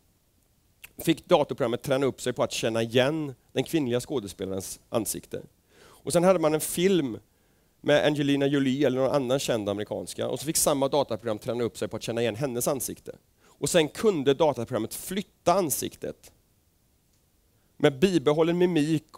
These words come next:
och, eh, munrörelse och så vidare från den kända k-, kvinnans film in i porrfilmen. Och då blir resultatet det här, där, eh, man har tränat upp det här dataprogrammet på att dels känna igen Harrison Ford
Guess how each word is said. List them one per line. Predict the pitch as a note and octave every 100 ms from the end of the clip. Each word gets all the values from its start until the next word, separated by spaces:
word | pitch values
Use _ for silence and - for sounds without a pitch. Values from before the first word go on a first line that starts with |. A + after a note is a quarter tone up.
| -
och, | D3 C#3+ C3 - _
eh, | D3+ D3 C#3+ C#3 C3+ D3 C#3
munrörelse | - E3 D3+ A#2+ A#2 A#2+
och | A#2+
så | B2+
vidare | A#2 G#2 G2+ -
från | - D#3+ F#3 F#3+ E3+
den | E3
kända | D#3+ D#3+ B2 A2 C3
k-, | C3+ _ _ _ _ _ - - _ - - -
kvinnans | E3 A#2+ A#2
film | - A2+ A2+ A2+ -
in | D3+ E3 C3 F#2+ -
i | A#2 G#2
porrfilmen. | B2 A#2+ - G2+ B2+ - _ _ _ _ _ _ _ -
Och | - - _ C#3+
då | F#3
blir | F3+ E3
resultatet | D3 D3+ D3+ B2+ - - -
det | - C3+
här, | C#3+ C3 F2 A2 - _ _ _ _
där, | - D3+ D3 - - C#3
eh, | C#3 C3+ C3 C3 C3 A#2+ - _ _ _ _ _ _
man | C#3+ D3+
har | D3+
tränat | - D#3 E3
upp | F3 G3
det | -
här | C#3+
dataprogrammet | C#3 C3+ A2 A#2+ A#2
på | C#3+
att | B2+
dels | D#3+
känna | D3+ D3
igen | C#3+ A#2+
Harrison | A2 A2 A2+
Ford | C3 D3+ F3 D3